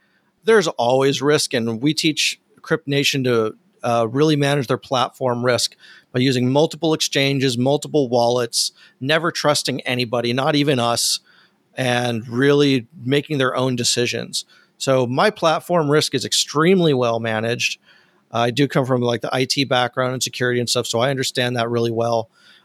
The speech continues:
I, I sleep very, very good at night as long as I don't have futures positions open. There's so much market manipulation that goes on in some of these smaller things that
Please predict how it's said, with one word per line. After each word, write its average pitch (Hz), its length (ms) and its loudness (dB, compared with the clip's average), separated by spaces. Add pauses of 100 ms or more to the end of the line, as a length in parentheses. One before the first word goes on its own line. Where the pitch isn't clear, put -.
(140)
I, 127 100 0
I 123 120 -2
sleep 120 320 -2
very, 143 180 2
very 160 200 0
good 147 200 0
at 147 80 -4
night 147 240 0
as 127 160 -8
long 135 220 0
as 139 60 0
I 139 100 2
don't 123 320 0
have 120 380 0 (360)
futures 139 460 -2
positions 107 560 -4
open. 117 440 -4 (260)
There's 135 220 0
so 156 180 2
much 165 280 0
market 139 360 0
manipulation 127 920 0 (200)
that 127 160 -4
goes 131 280 2
on 123 340 0
in 117 120 -4
some 123 260 0
of 120 80 -2
these 120 180 0
smaller 123 380 0
things 131 420 -2
that 117 180 0